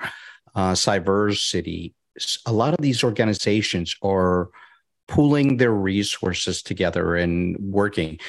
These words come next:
So sometimes there could be other areas like, um, that you wouldn't think Afro Latinos that are completely misrepresented. They're,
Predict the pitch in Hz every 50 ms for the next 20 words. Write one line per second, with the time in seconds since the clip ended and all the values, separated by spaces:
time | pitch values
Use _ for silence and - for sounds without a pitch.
0 | - - - - 117 - - - - 139 160 156 - 139 120 104 95 92 87 -
1 | - - _ - 104 98 - 113 135 - - 165 135 120 110 120 120 117 117 113
2 | - - _ _ - 117 120 113 135 123 117 - - - 104 104 110 110 104 95
3 | 85 78 78 78 71 73 - - - - 92 92 92 90 95 90 - - - -
4 | - - _ _ _ _ _ _ _ _ _ _ _ - 110 104 101 95 95 92
5 | 92 90 87 90 85 - _ - 113 107 - 117 120 120 135 135 135 131 123 120
6 | - - 135 135 123 113 - - - _ _ _ _ 107 117 127 139 139 - -
7 | - - 123 123 120 120 120 120 117 117 117 117 117 117 117 117 113 113 113 113
8 | - _ _ _ _ _ _ - 110 107 101 98 - - 131 151 143 104 85 73
9 | - 60 58 - - - - - - - _ _ _ _ _ _ _ _ _ _
10 | _ - 101 101 110 101 98 101 101 98 98 98 98 92 - - - _ _ _
11 | _ _ _ _ _ - 123 117 113 - - 135 139 151 147 - 107 123 110 107
12 | 104 104 - - - 104 95 - - 101 90 - 92 87 85 - 85 - 65 82
13 | 85 101 95 92 -